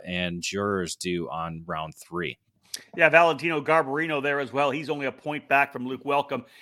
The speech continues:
Speaker 2: And even though it sounds like it's, you know, a hundred eight and a hundred nine points back, you know, they've got, uh,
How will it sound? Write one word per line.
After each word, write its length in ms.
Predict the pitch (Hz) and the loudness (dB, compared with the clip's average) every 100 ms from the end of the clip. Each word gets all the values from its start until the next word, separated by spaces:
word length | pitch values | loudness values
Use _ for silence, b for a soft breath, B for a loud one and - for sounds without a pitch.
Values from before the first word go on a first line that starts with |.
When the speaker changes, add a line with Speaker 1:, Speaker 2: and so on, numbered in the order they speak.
| b | b
Speaker 2:
And 100 | 160 | -2
even 180 | 208 208 | 0 0
though 120 | 202 | -2
it 80 | 185 | 0
sounds 220 | 185 170 | 0 2
like 100 | 165 | 0
it's, 80 | 147 | -2
you 80 | 165 | -2
know, 100 | 135 | 0
a 20 | |
hundred 320 | 139 175 165 | 0 -2 0
eight 160 | 160 170 | 2 0
and 40 | |
a 60 | 143 | -2
hundred 340 | 139 156 143 | -4 -6 -6
nine 360 | 139 139 147 139 | -6 -4 -4 -4
points 260 | - 131 131 | -8 -8 -6
back, 460 | - 180 156 143 - b b b | 0 4 6 4 0 b b b
you 60 | - | -6
know, 80 | 131 | 2
they've 180 | 160 151 | 2 6
got, 200 | 160 160 | 6 6
uh, 80 | 139 | -2